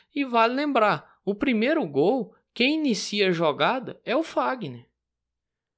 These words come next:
Quem dá o passe pro Matheus Araújo, pro Matheus Araújo fazer a tabela com o Fausto Vera, é o Fagner. Ou seja, tem um impacto direto. E aí eu fico com a sensação que, assim, liberaram a agressão no futebol.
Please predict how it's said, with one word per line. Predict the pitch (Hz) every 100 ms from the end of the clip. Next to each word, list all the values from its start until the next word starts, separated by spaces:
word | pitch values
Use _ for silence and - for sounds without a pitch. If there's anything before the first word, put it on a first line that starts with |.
| _ _ -
Quem | 320 269
dá | 220
o | 320
passe | - 190 196 196 -
pro | 156 143 -
Matheus | 143 151 151
Araújo, | 147 147 127 131 208 190
pro | -
Matheus | 147 147 147
Araújo | 147 143 139 135
fazer | 139 139
a |
tabela | 135 135 131 131 131
com | 131
o |
Fausto | 127 123 - 123
Vera, | 123 208 285 131 - _ _ _
é | 302
o |
Fagner. | 330 311 233 254 202 120 113 _ _ _ _ _ _ -
Ou | 285
seja, | - 196 170
tem | - 254
um |
impacto | 320 277 208 247 262 285
direto. | 269 285 190 240 247 - - _ _ _ _ _ _ _ _ -
E | 233
aí | 311 294
eu | 311
fico | 330 - 311 320
com | -
a |
sensação | 311 311 302 302 285 - 269
que, | 285
assim, | 302 - 247 190
liberaram | 175 240 311 302 277 311
a |
agressão | 311 320 302 285
no | 294
futebol. | 311 - 311 226 247 226